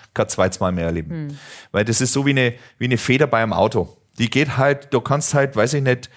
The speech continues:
Speaker 1: tausendmal über diese Ruckelpiste fahren und irgendwann mal wieder Federweg auch ein bisschen weiter und ein bisschen länger. Das heißt also,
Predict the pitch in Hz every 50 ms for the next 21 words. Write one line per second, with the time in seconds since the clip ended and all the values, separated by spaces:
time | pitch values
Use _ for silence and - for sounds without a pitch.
0 | - - - - - 117 151 160 165 151 147 151 147 143 139 135 139 131 139 131
1 | 139 147 156 147 135 147 143 - - 143 - - 113 110 123 143 156 156 131 123
2 | 127 123 147 160 160 143 147 151 143 143 139 135 139 131 139 139 123 117 - 147
3 | 143 143 131 120 117 123 120 - - 117 110 120 123 127 123 127 123 120 117 -
4 | - _ - - - - _ _ - 101 110 123 131 147 143 127 123 117 117 -
5 | 113 110 110 107 95 85 80 - - 101 - 127 117 139 147 - - 127 131 131
6 | 135 139 131 127